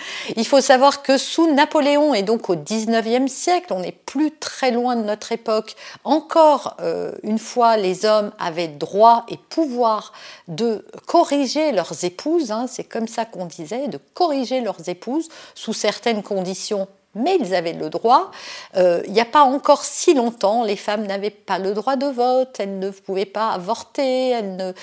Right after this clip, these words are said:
n'héritaient pas de la même manière. Et en fait, aujourd'hui, on est choqué quand on entend des choses pareilles. Il faut savoir qu'au vingt et unième siècle, il y a encore des pays dans lesquels, euh, les femmes peuvent être frappées par leur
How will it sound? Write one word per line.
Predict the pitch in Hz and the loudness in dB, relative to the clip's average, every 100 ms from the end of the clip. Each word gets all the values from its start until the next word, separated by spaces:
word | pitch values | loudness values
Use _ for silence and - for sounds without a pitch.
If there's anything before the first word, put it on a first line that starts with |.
| - - | -14 -4
n'héritaient | 214 220 220 220 | -4 -2 -4 -4
pas | 226 262 | -2 -2
de | |
la | 233 | -2
même | 220 214 | -4 -6
manière. | 196 202 220 294 320 - - - | -6 -6 -4 -4 -4 -10 -18 -2
Et | 208 | 0
en | 240 269 | 0 -2
fait, | 359 370 - | -2 -2 -2
aujourd'hui, | 233 220 254 254 330 | 0 0 0 0 -2
on | 233 294 | 0 -2
est | 339 | -4
choqué | - - - 359 427 466 | -4 -2 0 0 0 -2
quand | 466 190 - | -4 -10 -8
on | 202 | -8
entend | 180 - 311 | -6 -6 -4
des | 208 | -4
choses | - 277 277 | -4 -6 -6
pareilles. | - 277 381 359 180 - - - | -6 -4 0 0 -2 -8 -16 -14
Il | 190 | -4
faut | 220 | -2
savoir | - 185 294 - | -2 0 0 2
qu'au | 330 | 0
vingt | 302 254 - | 0 -2 -4
et | |
unième | 190 151 - | -6 -6 -10
siècle, | - 302 320 262 | -2 0 0 0
il | |
y | |
a | 214 | 0
encore | 262 - 339 | 0 0 0
des | 175 165 | -2 -6
pays | - - 349 180 208 - - - - | -2 4 4 4 -2 -10 -18 -20 -14
dans | 151 - 359 | -6 2 4
lesquels, | 392 185 - 160 202 285 269 - - - | 4 0 0 0 0 0 -4 -14 -16 -6
euh, | 160 147 165 - - | -4 -4 -6 -8 -4
les | 196 294 | 0 0
femmes | - 160 170 294 277 | 0 2 2 2 -2
peuvent | - 302 359 - - | 6 6 6 0 0
être | 254 294 - 254 320 311 | 2 2 -2 0 0 -2
frappées | - - - 302 - 190 | -10 -14 -8 -8 -4 -4
par | 262 254 226 | -2 -2 -2
leur | 196 190 - | 0 -2 -4